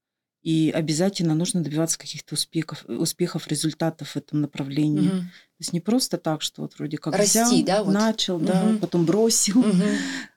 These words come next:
Speaker 1: А, и самое, что замечательное, у меня сын со мной был, он было, он был тогда в первом классе, вернее, закончил уже первый класс,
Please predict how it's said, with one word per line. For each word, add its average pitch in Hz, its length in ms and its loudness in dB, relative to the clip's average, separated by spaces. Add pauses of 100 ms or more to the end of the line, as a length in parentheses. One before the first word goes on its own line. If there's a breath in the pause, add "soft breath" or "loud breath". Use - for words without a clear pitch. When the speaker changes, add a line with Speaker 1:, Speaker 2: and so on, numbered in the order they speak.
Speaker 1:
А, 185 280 2 (460)
и 190 760 4 (420)
самое, 220 400 4
что - 200 -2
замечательное, 185 640 2
у 156 40 4
меня 165 160 4
сын 190 240 2
со - 140 -2
мной 147 200 2
был, 135 200 -2
он 135 140 0
было, 135 300 -4 (400)
он 156 180 2
был 143 160 0
тогда 151 280 -2
в - 60 -10
первом 151 260 0
классе, 220 520 0 (240)
вернее, 170 200 2
закончил 165 480 2
уже 143 180 0
первый 151 300 0
класс, 220 440 0